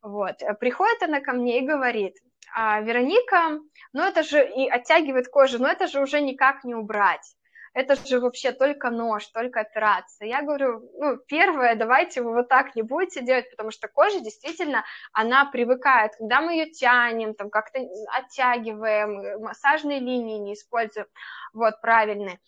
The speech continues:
а, кожа, честно, привыкает". И я говорю: "Давайте просто вот комплексный уход, я вам все расскажу, покажу".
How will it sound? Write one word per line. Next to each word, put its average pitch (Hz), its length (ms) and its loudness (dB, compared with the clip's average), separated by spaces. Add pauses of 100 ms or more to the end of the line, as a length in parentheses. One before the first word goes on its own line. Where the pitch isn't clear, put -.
(220)
а, 214 220 4
кожа, 339 360 2
честно, 302 400 -2
привыкает". 233 720 0 (960)
И 277 320 0 (320)
я 262 120 2
говорю: 269 220 4
"Давайте 311 340 2
просто 285 500 4
вот 196 280 -6
комплексный 311 640 2
уход, 226 460 -2 (520)
я 226 160 2
вам 226 100 2
все 294 240 0
расскажу, 247 460 -4
покажу". 254 580 -2